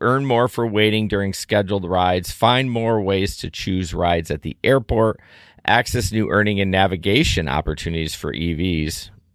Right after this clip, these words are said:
Okay. And then appeal deactivations easily in the Lyft app. So obviously some of those are, um,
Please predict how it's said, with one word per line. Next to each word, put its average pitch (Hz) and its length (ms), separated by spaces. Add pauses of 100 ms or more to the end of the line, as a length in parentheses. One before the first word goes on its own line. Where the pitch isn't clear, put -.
Okay. 65 440 (720)
And 78 280
then 80 560
appeal 82 400
deactivations 73 1000
easily 69 560
in 67 500 (420)
the 71 280
Lyft 95 480
app. 53 320 (120)
So 85 480 (540)
obviously 120 460
some 110 240
of 107 80
those 95 340
are, 85 480
um, 76 460